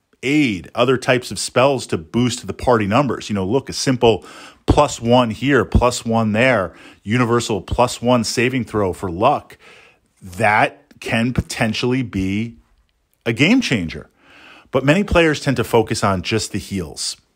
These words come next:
Barbarian goes out, gets hit, is down, cleric's turn, heal me. Barbarian's back up, hits a monster, monster hits them.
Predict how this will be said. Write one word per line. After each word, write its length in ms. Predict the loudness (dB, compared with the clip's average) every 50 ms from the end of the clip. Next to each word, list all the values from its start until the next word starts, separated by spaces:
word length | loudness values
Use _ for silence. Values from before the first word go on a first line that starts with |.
| _ _ _
Barbarian 480 | -2 -2 2 4 4 4 4 2 0 2
goes 180 | 0 2 4 4
out, 320 | 4 4 4 2 -2 -4
gets 240 | -4 -4 -4 -2 0
hit, 240 | 2 2 2 2 0
is 140 | -4 -8
down, 400 | -2 0 2 4 4 4 4 2
cleric's 600 | -2 0 2 4 4 4 0 -2 -6 _ -14 -10
turn, 300 | -4 -4 -2 -2 -4 -6
heal 240 | -6 -4 -2 -2 -2
me. 220 | -2 -4 -8 -10 _ _ _ _ _ _ -6
Barbarian's 480 | -4 -2 0 2 2 2 0 -2 -2 0
back 260 | 2 2 2 2 2
up, 220 | 2 2 2 0
hits 260 | -4 -4 -4 -4 -4
a 40 | -4
monster, 440 | -2 0 2 2 2 0 -2 -4 -2
monster 400 | 0 0 0 0 -2 -4 -8 -10
hits 220 | -8 -8 -10 -6
them. 320 | 0 2 4 4 4 2